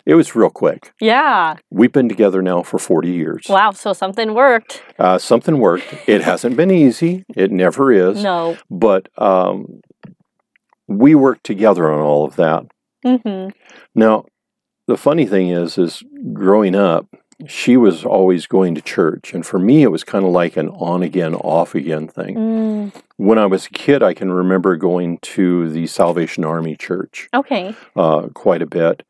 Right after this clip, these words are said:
Speaker 1: Um, but we didn't really have a home church. And then whenever we moved to Eastern Oregon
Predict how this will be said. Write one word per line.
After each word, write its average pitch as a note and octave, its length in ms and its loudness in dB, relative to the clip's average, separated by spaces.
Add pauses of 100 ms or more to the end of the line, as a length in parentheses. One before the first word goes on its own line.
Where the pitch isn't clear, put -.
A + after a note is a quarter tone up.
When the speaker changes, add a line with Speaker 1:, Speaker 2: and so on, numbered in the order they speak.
(340)
Speaker 1:
Um, E2 280 -2
but G2 160 2
we G2+ 100 0
didn't A2+ 340 2
really F#2+ 240 2
have F#2 280 -2
a D#2+ 60 0
home G2 460 0
church. - 540 -12 (500)
And G2+ 280 2
then A2 200 4
whenever F#2+ 460 2
we F#2+ 180 0
moved G#2 360 2
to F#2 160 0
Eastern F#2+ 420 0
Oregon F2+ 680 0